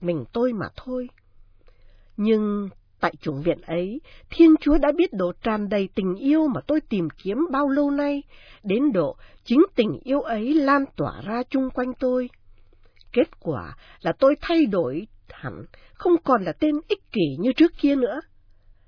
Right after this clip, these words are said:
Các bạn bè tôi cũng nhận ra điều này ngay, và họ cũng thay đổi cách đối xử đối với tôi. Những lời cầu nguyện của tôi cũng trở nên sâu xa và thành kính hơn. Mọi khó khăn trở ngại đều được san bằng.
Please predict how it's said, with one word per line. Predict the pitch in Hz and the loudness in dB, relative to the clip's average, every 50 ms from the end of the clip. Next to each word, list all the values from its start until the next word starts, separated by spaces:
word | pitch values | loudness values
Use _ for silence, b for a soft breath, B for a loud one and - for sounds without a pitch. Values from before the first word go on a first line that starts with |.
| _ _ - _ _ _ _ _ - _ _ | _ _ -20 _ _ _ _ _ -20 _ _
Các | - 240 - - | -4 -4 -4 -4
bạn | - 160 143 - 143 151 | -4 -4 -4 -4 -6 -6
bè | 165 170 135 - - | -6 -6 -6 -6 -6
tôi | 196 208 208 208 208 202 | -4 -4 -2 -4 -4 -6
cũng | - 466 339 285 302 302 | -8 -4 2 4 4 6
nhận | 233 202 330 - - | 6 4 2 0 -4
ra | 262 269 254 | -4 -4 -2
điều | 214 214 190 170 | 0 -2 -2 -2
này | 165 170 160 143 | -2 -2 -4 -4
ngay, | 143 170 214 247 262 277 294 B B B B B B B B | -4 -4 -4 -4 -4 -4 -6 B B B B B B B B
và | 185 180 196 196 202 196 185 185 180 | -4 -2 -2 0 0 0 0 -2 -2
họ | - - 180 - | -4 -8 -8 -6
cũng | _ - 269 330 - | _ -4 -4 -4 -4
thay | - - 349 320 | -2 0 0 0
đổi | 240 202 170 196 - | 2 0 -2 -4 -4
cách | - 302 - _ | -8 -8 -6 _
đối | 226 254 302 349 | 4 4 4 4
xử | - - 208 151 135 113 | 2 -2 -8 -8 -6 -6
đối | 127 180 220 | -4 -4 0
với | 254 320 320 | 2 2 2
tôi. | _ 302 285 285 294 285 _ _ _ - _ _ _ _ _ _ - _ _ _ _ _ - _ | _ 0 0 0 -2 -4 _ _ _ -20 _ _ _ _ _ _ -20 _ _ _ _ _ -12 _
Những | 202 214 220 294 | -4 -2 0 2
lời | 349 311 233 202 190 170 - - | 2 4 4 4 2 0 0 0
cầu | 202 185 175 170 | -2 0 0 0
nguyện | 185 190 185 165 156 - | -2 -2 -2 -4 -4 -6
của | - - - - | -12 -12 -6 -2
tôi | 247 247 247 254 | 0 0 0 0
cũng | 240 - 269 285 | -2 -4 -6 -6
trở | - - 165 123 - | -4 -4 -6 -4 -4
nên | 127 151 190 226 220 | -6 -6 -6 -6 -6
sâu | - - 254 254 254 262 - - | -4 -2 -2 -2 -2 -4 -6 -6
xa | 285 254 254 262 - | -4 -4 -4 -4 -4
và | - 175 - | -6 -6 -6
thành | - 208 175 156 143 _ | -6 -8 -8 -8 -10 _
kính | - 165 175 240 311 339 - | -8 -8 -4 -4 -6 -4 -4
hơn. | 285 269 269 262 262 _ _ _ _ _ _ _ _ b b b b b b b b b b b | -4 -4 -4 -6 -8 _ _ _ _ _ _ _ _ b b b b b b b b b b b
Mọi | 214 196 - 214 - | -2 -2 -2 -2 -8
khó | - - 269 359 | -4 -4 -4 -4
khăn | - - 349 349 330 - | 2 4 4 4 4 4
trở | - 262 185 175 | 2 2 2 2
ngại | 196 214 214 220 | 0 -4 -8 -6
đều | 233 220 226 226 | -2 -2 -2 0
được | 190 202 190 - | 0 0 -2 -2
san | - - - 320 330 302 247 | -6 -4 -2 0 0 0 -2
bằng. | 214 214 196 170 135 | -4 -6 -6 -6 -8